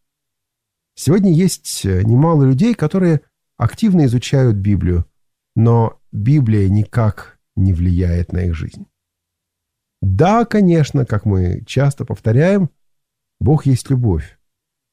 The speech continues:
Но Он больше, чем любовь. Он также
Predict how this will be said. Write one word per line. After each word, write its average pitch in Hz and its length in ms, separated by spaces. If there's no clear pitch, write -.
Но 113 180
Он 104 160
больше, 101 560
чем 73 240
любовь. 92 460
Он 92 80
также 98 600